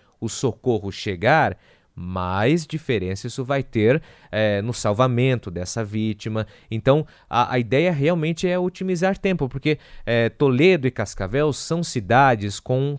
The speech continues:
trânsito um pouco mais, é, mais complexos, mais densos, a depender do horário do dia. Então, de repente, uma ambulância vai ter um pouco mais de dificuldade de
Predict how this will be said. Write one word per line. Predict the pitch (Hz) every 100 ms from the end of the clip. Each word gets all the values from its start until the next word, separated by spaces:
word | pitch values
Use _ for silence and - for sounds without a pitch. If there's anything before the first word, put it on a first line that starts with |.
| -
trânsito | - 151 180 160 170 196 214
um | 190
pouco | 170 135 131 165
mais, | 135 123 143 185 - - _ -
é, | 123 123 120 120
mais | 117 -
complexos, | 175 180 160 139 - 101
mais | 110 123 117
densos, | 120 151 143 117 104
a |
depender | 101 107 113 107
do | 107
horário | 113 107 107
do | 107
dia. | 110 101
Então, | 98 135
de | 151
repente, | 139 180 170
uma | 160
ambulância | 135 113 131 190 165 117 - - _
vai | 101
ter | 104
um | 127
pouco | 139 151
mais | 139 131
de | 135
dificuldade | 135 - 143 120 131 175 170 135
de | 117